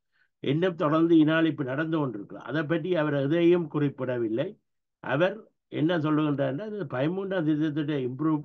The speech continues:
அஹ், இங்கு-, இது பண்ணி போட்டு, மற்றது அதுல வந்து இந்த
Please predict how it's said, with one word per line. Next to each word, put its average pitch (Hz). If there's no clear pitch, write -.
அஹ், 131
இங்கு-, 151
இது 139
பண்ணி 151
போட்டு, 127
மற்றது 165
அதுல 160
வந்து 151
இந்த 175